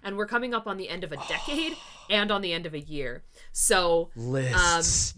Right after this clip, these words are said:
Speaker 1: I have
Speaker 2: Yes.
Speaker 1: some ideas. I
Speaker 2: This
Speaker 1: have
Speaker 2: is
Speaker 1: some
Speaker 2: news to me
Speaker 1: ideas.
Speaker 2: that she's telling
Speaker 1: Yeah,
Speaker 2: me. <laughs>
Speaker 1: sorry, Zay, I forgot to tell you, but
Speaker 2: It's all
Speaker 1: I have
Speaker 2: good.
Speaker 1: some ideas for kind of the last couple of episodes, um, or the first couple of episodes of twenty twenty, you know,
Speaker 2: Yeah.
Speaker 1: kind of, you're, you're gonna see some,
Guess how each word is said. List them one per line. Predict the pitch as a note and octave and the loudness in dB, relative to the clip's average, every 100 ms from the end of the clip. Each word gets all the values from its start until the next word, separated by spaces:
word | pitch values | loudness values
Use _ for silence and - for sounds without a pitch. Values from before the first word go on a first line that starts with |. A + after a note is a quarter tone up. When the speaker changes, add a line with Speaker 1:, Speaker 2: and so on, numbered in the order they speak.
| C3+ | 4
Speaker 1:
I | G#3+ A3 | 6 8
have | - A3+ | 6 6
Speaker 2:
Yes. | G3+ | 6
Speaker 1:
some | - A3 G3+ | 6 6 6
ideas. | G3 F3+ G3 F#3+ F#3 F3+ - | 4 2 2 4 4 2 2
I | G3 | 2
Speaker 2:
This | G3 | 6
Speaker 1:
have | G3+ | 6
Speaker 2:
is | C#3 | 4
Speaker 1:
some | C4+ B3+ | 2 4
Speaker 2:
news | D4 C3+ B2+ A3 | 4 4 4 4
to | |
me | G3+ | 6
Speaker 1:
ideas. | G3+ A3+ G#3 | 6 6 4
Speaker 2:
that | G3 | 0
she's | - A2+ | 0 0
telling | C3 A2 | 6 8
Speaker 1:
Yeah, | G2 F#2 | 8 6
Speaker 2:
me. | A2+ | 6
<laughs> | |
Speaker 1:
sorry, | C#3 - B3+ A#3 A#3 A3+ A3+ | 6 8 8 8 8 8 4
Zay, | F#3+ G3+ G#3 | 4 6 6
I | A3+ | 2
forgot | A3 G3+ G#3 | 0 0 0
to | C#4 | -4
tell | - A#3 G3 | -4 0 0
you, | F#3 F3 F#3 | 2 0 0
but | G3 | 2
Speaker 2:
It's | E3 | 4
all | |
Speaker 1:
I | G#3 | 4
have | A3+ C#3 | 4 4
Speaker 2:
good. | C4 | 4
Speaker 1:
some | A#3+ | 4
ideas | A3 G#3+ G#3+ G#3 G#3 | 4 2 2 4 2
for | - G3+ | 0 -4
kind | G#3 G3+ | -4 -6
of | G#3 | 0
the | |
last | A#3+ C#4+ - | 2 2 0
couple | C4 G#3+ | -4 -2
of | G3 | -2
episodes, | F3+ - G3+ F3+ F3 E3 - - - - | -2 -4 -4 -2 -2 -4 -10 -16 -20 -6
um, | - E3 D#3+ D#3+ E3 - - - - - | 0 2 2 -4 -12 -16 -20 -20 -14 0
or | A#3 A3 | 2 4
the | |
first | G#3 G#3 G3+ - | 2 0 0 -2
couple | E3+ E3+ | -6 -2
of | |
episodes | D#3+ D3+ - D3+ D3 | 2 6 6 4 0
of | - D3+ C#3+ D3+ - - - | -4 -6 -8 -12 -20 -20 -18
twenty | - D3 | -12 -12
twenty, | C3+ - C3+ C3 C3 - | -12 -10 -8 -8 -10 -8
you | D3+ | -2
know, | A2+ | 0
Speaker 2:
Yeah. | A#2 F3+ | 0 0
Speaker 1:
kind | D#3 | -2
of, | D3 C#3 | -4 -6
you're, | F3+ G3 | 0 0
you're | F3 A3+ | 2 0
gonna | C#4 B3 | 2 2
see | B3 G#3 | 2 0
some, | G#3 F#3+ F#3 | -2 -2 -8